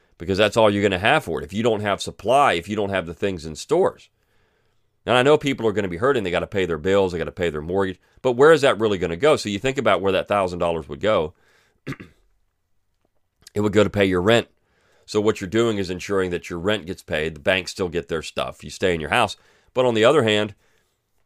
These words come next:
I don't know if a whole lot of eviction notices are gonna be issued during a crisis like this if people aren't paying their rent or paying their mortgage.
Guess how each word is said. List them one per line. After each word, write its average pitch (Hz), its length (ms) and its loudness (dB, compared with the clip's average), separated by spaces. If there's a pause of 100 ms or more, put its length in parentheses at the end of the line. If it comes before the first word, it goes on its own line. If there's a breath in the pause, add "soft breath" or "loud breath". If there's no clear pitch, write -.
(720)
I 113 120 4
don't 143 140 4
know 127 100 8
if 110 80 4
a 107 40 2
whole 113 140 4
lot 110 160 8
of 92 60 2
eviction 107 380 0
notices 85 380 0
are 85 60 -8
gonna 87 160 -2
be 82 180 -2
issued 98 280 -2
during 82 180 -4
a 78 120 -6
crisis 80 500 -4
like 73 180 -2
this 80 200 -6
if 78 80 -14
people 87 260 -4
aren't 82 160 -4
paying 92 220 -2
their 87 120 0
rent 92 240 -2
or 87 80 -8
paying 98 260 -4
their 98 100 -2
mortgage. 107 460 -2